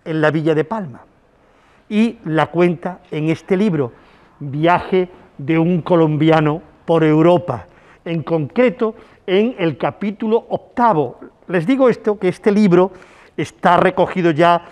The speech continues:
en internet, está digitalizado y lo pueden ustedes leer completamente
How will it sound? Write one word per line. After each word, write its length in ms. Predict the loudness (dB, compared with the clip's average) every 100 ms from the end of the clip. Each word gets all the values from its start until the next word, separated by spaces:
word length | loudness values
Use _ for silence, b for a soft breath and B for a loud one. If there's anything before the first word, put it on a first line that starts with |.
| B B B
en 500 | -2 0 0 0 -4
internet, 520 | -6 -2 0 2 0 -2
está 320 | -4 -2 -2
digitalizado 880 | -4 -8 -2 -2 -2 -2 -2 -2 -8 b b -10
y 60 |
lo 120 | -8 -4
pueden 220 | -4 -4
ustedes 360 | -6 -6 -4
leer 280 | -2 -2 -2
completamente 920 | -6 -10 -8 -6 -4 -4 -6 -6 -6